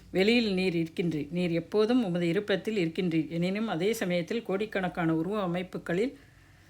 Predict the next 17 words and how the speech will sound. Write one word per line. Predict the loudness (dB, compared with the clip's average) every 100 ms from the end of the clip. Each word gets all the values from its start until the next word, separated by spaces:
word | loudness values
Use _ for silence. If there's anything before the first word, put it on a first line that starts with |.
| -20 -20 -6
உம்மால் | 0 2 4 4
வியாபிக்க | 2 2 2 0 2
முடியும், | 2 0 -4 -12 _ -20 _ _ _ _ _
முடிகிறது. | -4 0 2 0 -2 -8 -20 -20 -20 -6
உனது | 0 0 2
தோற்றத்தை | 2 2 0 0
புரிந்து | 0 0 0
கொள்வதற்கு | 2 0 0 -2
மிகுதியான | 0 0 0 0 2 2
அறிவு | 2 2
தேவை. | 2 2 2
ஏனென்றால் | 0 0 0 -2 0
ஜடசக்தியும் | 0 0 -2 -4 -2 0 0 0
உம்மிலிருந்தே | 0 0 0 0 0 2
வெளிப்படுகிறது. | 2 0 0 0 0 0 -2 -4 -10 -20 -20 -4
ஜடசக்தியின் | 0 2 2 -2 -2 -2 0 0
மூல | 0 0